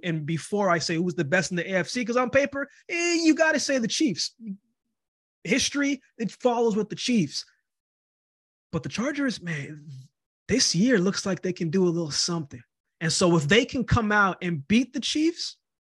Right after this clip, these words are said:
it makes things a lot more interesting moving forward as time goes on.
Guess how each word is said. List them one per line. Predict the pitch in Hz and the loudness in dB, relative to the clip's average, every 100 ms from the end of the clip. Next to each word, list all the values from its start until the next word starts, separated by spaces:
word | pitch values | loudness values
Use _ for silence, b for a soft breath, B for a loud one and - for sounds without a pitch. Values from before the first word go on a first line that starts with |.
| _ _ _ - | _ _ _ -10
it | 185 | -2
makes | 196 214 - | 0 0 0
things | 202 185 | -4 -2
a | |
lot | 175 175 208 196 | -2 0 2 2
more | 196 196 190 | -2 -6 -6
interesting | 202 175 170 - 170 | -6 -6 -8 -2 0
moving | 170 165 160 | 2 0 -2
forward | 139 156 156 | -8 -4 -2
as | 147 | 0
time | - 165 151 | 0 0 0
goes | 147 151 | 0 0
on. | 147 143 | 0 -2